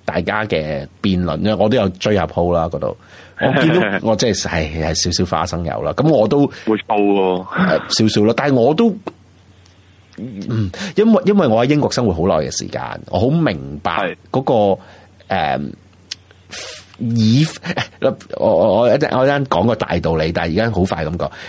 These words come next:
Speaker 1: 誒，我好明白就係好多人，誒，一個多元化嘅社會，要有好多元化嘅方法，令自己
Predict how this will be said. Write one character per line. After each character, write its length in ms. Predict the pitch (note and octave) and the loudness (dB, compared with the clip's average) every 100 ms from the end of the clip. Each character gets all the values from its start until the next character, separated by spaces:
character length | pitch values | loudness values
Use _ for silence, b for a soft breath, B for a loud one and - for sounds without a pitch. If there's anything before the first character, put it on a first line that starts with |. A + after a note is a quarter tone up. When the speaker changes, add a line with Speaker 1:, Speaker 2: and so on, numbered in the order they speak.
| B | B
Speaker 1:
誒， 160 | A2 - B | -4 -4 B
我 100 | C#3+ | 4
好 60 | |
明 320 | A3 D3 F2 | 4 4 0
白 160 | F2 F#2+ | -2 -4
就 160 | - G2 | -4 -2
係 180 | F2+ | 0
好 260 | F2+ F2+ B2 | 0 2 2
多 220 | D#3+ F3+ | 2 0
人， 380 | D#3+ G#2 C#2 C2+ - _ _ | 0 -2 -6 -10 -14 _ _
誒， 200 | - E2+ - | -4 -2 0
一 100 | - | 0
個 120 | F3+ | -2
多 300 | - E3 D#3+ | 0 0 2
元 160 | F#2+ D#2+ | 2 0
化 200 | F#2+ G2 | -2 -2
嘅 60 | F#2 | -2
社 80 | - D#2 G2 | -2 0 0
會， 280 | F2+ G2 A#2 B B | 2 2 0 B B
要 80 | A#2 | 2
有 80 | G#2+ | 2
好 300 | F#2 E2+ A2+ | 0 0 2
多 280 | D3 C#3 C3 | 2 2 2
元 200 | F2 D#2 D#2 | -2 -4 -4
化 300 | G#2 F2 F2 | -2 -2 0
嘅 160 | F#2 | -2
方 320 | F2+ G#2+ A2+ | 0 0 0
法， 260 | A2 F2 D2+ - | 0 -4 -4 -6
令 260 | E2+ F2 | -6 -6
自 220 | - - D#2 | -8 -8 -2
己 340 | G#2+ G2+ | 0 0